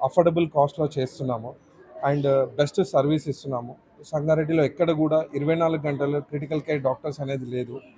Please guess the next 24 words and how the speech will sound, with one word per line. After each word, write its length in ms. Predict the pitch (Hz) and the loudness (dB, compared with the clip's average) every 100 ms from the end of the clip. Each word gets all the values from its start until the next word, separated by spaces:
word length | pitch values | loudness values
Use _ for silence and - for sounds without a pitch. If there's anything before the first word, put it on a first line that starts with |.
| - - - | -20 -20 -10
ఆ, 340 | 131 127 123 127 - - 139 | -2 0 0 -2 -8 -16 -14
ఎక్-, 100 | - _ | -14 _
వేరే 240 | 123 135 139 | -2 0 2
దగ్గర 260 | 135 139 | 0 0
అంటే 220 | 139 127 - | -2 -4 -4
నార్మల్గా 540 | 127 127 127 117 123 139 | -2 -2 -2 -2 -4 -2
మన 180 | 143 139 | -2 -2
సంగారెడ్డి 480 | - 143 147 147 | -4 -2 0 0
బ్రాంచ్లో 540 | 143 139 139 143 139 147 - - _ - | -2 -2 -4 -4 -4 -4 -8 -20 _ -2
ఇరవై 180 | 135 160 | 2 4
నాలుగు 240 | 160 151 | 2 2
గంటలు 180 | 139 143 | -2 -2
క్రిటికల్ 380 | 143 135 139 143 | -4 -6 -4 -4
కేర్ 200 | 139 131 | -4 -4
టీమ్ 260 | 135 131 | -4 -4
పెట్టాము. 400 | 120 117 120 127 - | -6 -6 -8 -8 -8
ఫుల్ 160 | 147 151 | -6 -2
టైమ్ 240 | 156 147 | 0 0
న్యూరో 240 | 135 135 135 | 0 0 0
సర్జన్ 440 | - 120 131 131 | -2 -4 -2 -4
పెట్టాము. 400 | 117 127 113 117 _ _ _ _ _ | -4 -4 -6 -8 _ _ _ _ _
అంటే 320 | 127 123 120 - | -4 0 0 0
ఎప్పుడు 320 | - - 147 | -4 0 2
ఎనీ 300 | 135 135 139 | 2 2 0